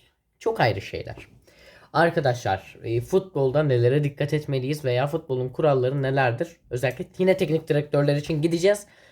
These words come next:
<laughs> Başından beri lafı döndürüp, e, dolaştırıyorum. Hadi gelin bugün ikinci serimizi çekelim teknik direktörlük için. Arkadaşlar, ilk öncelikle teknik direktör olmak için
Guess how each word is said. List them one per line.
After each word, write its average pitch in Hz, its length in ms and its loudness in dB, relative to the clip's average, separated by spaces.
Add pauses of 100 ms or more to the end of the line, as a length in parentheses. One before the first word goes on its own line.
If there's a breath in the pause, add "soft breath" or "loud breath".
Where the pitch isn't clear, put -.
(140 soft breath)
<laughs> 165 280 6
Başından 156 480 2
beri 151 260 -2
lafı 127 220 -4
döndürüp, 113 440 -4 (160)
e, 104 200 -6
dolaştırıyorum. 147 580 -4 (260 loud breath)
Hadi 147 160 2
gelin 143 300 0
bugün 143 300 -2 (280 loud breath)
ikinci 139 800 0
serimizi 135 560 -2
çekelim 156 340 2
teknik 143 380 -2
direktörlük 120 520 -2
için. - 260 -8 (640 loud breath)
Arkadaşlar, 175 760 2
ilk 196 200 0
öncelikle 156 520 -2
teknik 190 380 -2
direktör 143 320 0
olmak 180 300 2
için 185 240 -4